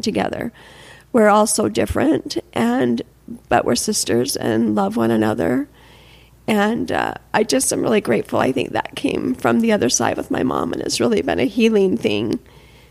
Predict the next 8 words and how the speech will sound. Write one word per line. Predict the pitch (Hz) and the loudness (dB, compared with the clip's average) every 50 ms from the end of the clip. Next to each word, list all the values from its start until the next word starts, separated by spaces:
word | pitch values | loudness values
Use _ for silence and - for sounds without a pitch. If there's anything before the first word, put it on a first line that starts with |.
| - - - - | -20 -20 -16 -8
to | - - 240 220 226 | -4 -2 0 0 0
connect | - - - 208 196 196 214 220 233 214 - - - - - | -2 -2 -2 0 2 2 4 4 2 0 -2 -6 -10 -4 -2
and, | 190 156 151 131 101 64 - - - - | 0 0 0 0 -2 -4 -8 -12 -10 -8
and | 139 151 143 110 95 - | -6 -6 -6 -6 -8 -10
talk | - - 294 240 240 233 214 - - - 254 | -8 -2 0 0 2 2 0 -2 -2 -4 -4
and | 214 - | -4 -2
laugh | 196 214 226 214 190 202 233 247 - - | -2 -2 0 0 0 0 -2 -4 -4 -2
and, | 202 190 175 165 185 - | -2 -2 0 -2 -2 -4